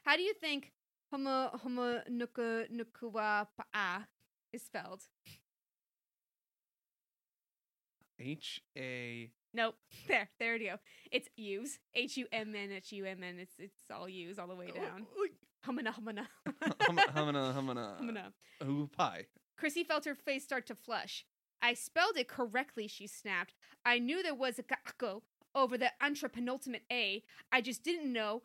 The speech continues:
Speaker 1: I was expected to tell that to the judges. And anyway,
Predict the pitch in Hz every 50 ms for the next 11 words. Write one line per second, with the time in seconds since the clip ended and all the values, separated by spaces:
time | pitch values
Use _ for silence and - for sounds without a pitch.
0 | _ - - 233 226 233 - - 269 254 240 220 208 - - 330 415 440 302 247
1 | 233 233 - 302 294 339 269 240 - - 381 427 440 285 240 214 226 - - 311
2 | 349 381 370 - - 381 453 523 494 359 - 220 233 208 160 101 113 -